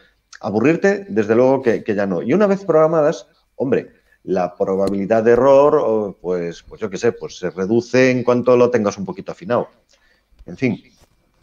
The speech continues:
que, que desde luego se, eres mucho más productivo si programas tus tareas, generas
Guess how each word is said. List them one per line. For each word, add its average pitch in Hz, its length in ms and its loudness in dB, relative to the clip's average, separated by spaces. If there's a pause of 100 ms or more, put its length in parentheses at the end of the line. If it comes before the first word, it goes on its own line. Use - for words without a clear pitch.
(600)
que, 110 320 4
que 107 180 4
desde - 280 0
luego 135 200 4
se, 147 200 0 (200)
eres 131 220 0
mucho 131 380 -2
más 123 140 0
productivo 107 500 -4
si 113 120 -6
programas 104 880 -2 (280)
tus - 220 -8
tareas, 110 420 2
generas 107 640 -2